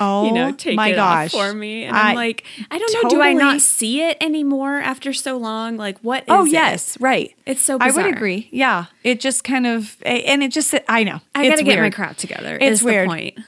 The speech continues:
Speaker 2: I'm like, "Come on, Sarah. This is not okay." But anyway. Okay. Well, we have a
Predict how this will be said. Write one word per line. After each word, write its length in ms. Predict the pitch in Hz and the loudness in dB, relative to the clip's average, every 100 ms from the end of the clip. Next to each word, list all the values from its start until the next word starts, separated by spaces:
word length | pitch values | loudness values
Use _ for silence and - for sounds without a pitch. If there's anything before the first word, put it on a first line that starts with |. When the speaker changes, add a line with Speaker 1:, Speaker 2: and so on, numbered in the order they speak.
| _ - | _ -8
Speaker 2:
I'm 160 | 226 214 | -6 -4
like, 340 | 208 196 196 - _ _ - | -4 -6 -8 -20 _ _ -10
"Come 200 | 269 220 | -6 -6
on, 160 | - | -8
Sarah. 400 | - - - 220 - | -12 -14 -14 -14 -14
This 180 | 254 233 | -12 -8
is 100 | 226 | -8
not 180 | 208 151 | -8 -10
okay." 360 | - - - 202 _ | -14 -18 -20 -20 _
But 180 | - - - | -18 -16 -12
anyway. 300 | 196 - - - - - - _ 254 | -10 -12 -18 -18 -18 -16 -18 _ 0
Okay. 600 | 269 - 277 415 269 247 | 0 0 -2 0 -2 -2
Well, 260 | 220 220 | -4 -4
we 260 | 208 254 370 | -4 -4 -6
have 540 | - 220 190 196 208 - | -4 -4 -4 -4 -8 -6
a 480 | 180 175 175 196 | -4 -2 -2 -4